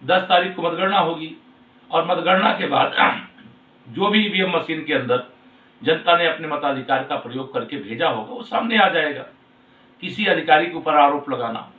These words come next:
कि आयोग के ऊपर आरोप लगाना, यह शोभा नहीं देता है। उत्तर प्रदेश में पहली बार शांतिपूर्ण ढंग से चुनाव कराने के लिए मैं सबसे पहले चुनाव आयोग को, प्रशा-, पुलिस और प्रशासन को और जनता का धन्यवाद करता हूँ।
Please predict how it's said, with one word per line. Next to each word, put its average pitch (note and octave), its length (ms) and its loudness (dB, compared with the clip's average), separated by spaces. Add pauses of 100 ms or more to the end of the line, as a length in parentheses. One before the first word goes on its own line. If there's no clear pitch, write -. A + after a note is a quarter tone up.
(720)
कि - 220 -10
आयोग E3 380 4
के F3+ 60 -10
ऊपर D#3+ 200 -4
आरोप C#3 320 2
लगाना, A2 460 -6 (360)
यह F3 80 0
शोभा E3+ 340 4
नहीं F#3 120 -2
देता G#2+ 260 -6
है। - 140 -14 (400)
उत्तर D3 280 -2
प्रदेश D#3+ 400 -2
में F#3+ 200 -4
पहली C3+ 300 2
बार C3 440 4 (580)
शांतिपूर्ण C#3 600 2
ढंग C#3 100 -6
से D#3 120 -6
चुनाव B2+ 280 0
कराने G#2+ 340 -2
के G2+ 120 -12
लिए D2+ 140 -14 (380)
मैं D#3 80 -2
सबसे F3+ 280 -2
पहले D3 300 0
चुनाव B2+ 360 4
आयोग A#2 360 0
को, - 60 -14
प्रशा-, - 640 0
पुलिस C#3 240 0
और B2+ 140 0
प्रशासन - 460 -2
को - 280 -10 (240)
और - 180 2
जनता - 260 0
का D3 260 -4
धन्यवाद C#3+ 320 2
करता - 240 -10
हूँ। F2 80 -14